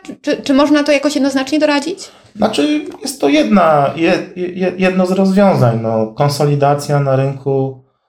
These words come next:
Speaker 2: na rynku brokerskim, mm, jest faktem i bez przepisów ustawy o dystrybucji, ponieważ, y,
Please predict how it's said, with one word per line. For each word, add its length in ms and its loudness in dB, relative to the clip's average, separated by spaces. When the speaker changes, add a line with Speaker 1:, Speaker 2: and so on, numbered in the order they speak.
Speaker 2:
na 80 0
rynku 260 -2
brokerskim, 760 -2
mm, 1080 -4
jest 300 -2
faktem 560 -2
i 80 0
bez 180 2
przepisów 600 -2
ustawy 440 -2
o 40 0
dystrybucji, 920 -6
ponieważ, 800 2
y, 460 0